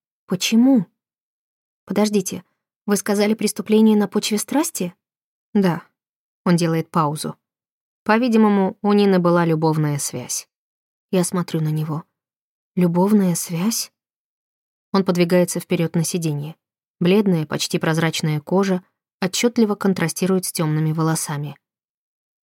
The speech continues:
Да. С кем? Это я и пытаюсь выяснить. Но почему? Потому что я думаю, что этот человек может быть виновен в ее убийстве.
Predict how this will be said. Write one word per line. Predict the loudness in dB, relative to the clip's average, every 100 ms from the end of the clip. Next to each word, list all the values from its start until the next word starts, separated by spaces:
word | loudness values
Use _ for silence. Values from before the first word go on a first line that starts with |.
| _ _ -4
Да. | -2 -4 -8 _ _ _ _ _ _ _ _
С | -10
кем? | -2 2 2 2 -6 _ _ _ _ _
Это | -10 -6 -2
я | 0 -2
и |
пытаюсь | -2 -4 0 0 -2 -4
выяснить. | -6 -6 -8 -10 -12 -16 _ _ _ _ _ _
Но | 0
почему? | 0 -2 0 2 0 -2 _ _ _ _ _ _ _
Потому | -2 0 0
что | 0
я | 0
думаю, | 0 2 2 0
что | -2
этот | -4 -4
человек | -6 -4 -2 -2 0
может | 2 2 2
быть | -2 -2
виновен | -2 0 2 2
в | 2
ее | 0 0
убийстве. | 0 -2 -4 -6 -10 -14